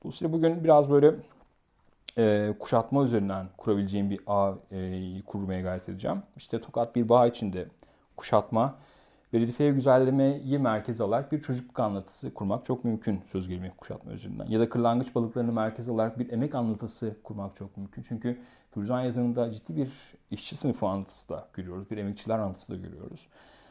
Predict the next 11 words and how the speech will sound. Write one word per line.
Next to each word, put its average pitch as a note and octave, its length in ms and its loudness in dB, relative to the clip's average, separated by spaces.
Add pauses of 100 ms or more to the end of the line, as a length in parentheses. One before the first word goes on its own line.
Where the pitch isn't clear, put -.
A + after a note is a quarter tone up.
(260)
Ee, G2 320 0
Ah A#2+ 180 6
Güzel D3 240 4
Aç C#3 120 0
İstanbul'u C#3+ 480 -2
merkeze B2 400 2
alarak B2+ 340 2
bir, B2+ 400 -6
e, G#2 220 -4
cinsel A#2 360 -4
şiddet B2 420 -6